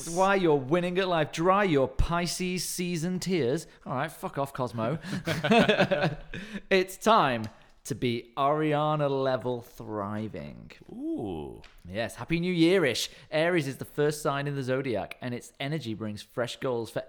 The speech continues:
Speaker 1: everyone, which is why this seemingly random time of year is great for a reboot. So, you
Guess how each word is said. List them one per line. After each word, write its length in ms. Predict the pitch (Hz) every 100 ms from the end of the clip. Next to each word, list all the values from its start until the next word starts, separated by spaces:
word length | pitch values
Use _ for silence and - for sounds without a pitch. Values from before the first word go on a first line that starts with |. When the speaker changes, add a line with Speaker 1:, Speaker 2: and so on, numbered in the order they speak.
| -
Speaker 1:
everyone, 540 | 147 127 123 95 92 - - -
which 140 | - -
is 80 | 98
why 440 | 120 135 98 98 - -
this 200 | 143 139
seemingly 460 | - 170 180 175 165
random 400 | 160 170 185 175
time 240 | 185 175
of 120 | 165 156
year 320 | 165 117 123 - _
is 180 | 143 117
great 520 | - 123 143 131 - -
for 360 | - - 110 113
a 80 | -
reboot. 1200 | 117 131 127 117 131 151 156 135 123 98 - - - - _ - - - _
So, 520 | - - 139 120 87 - - - - - - - - - _ _ - _ _ -
you 420 | 113 143 95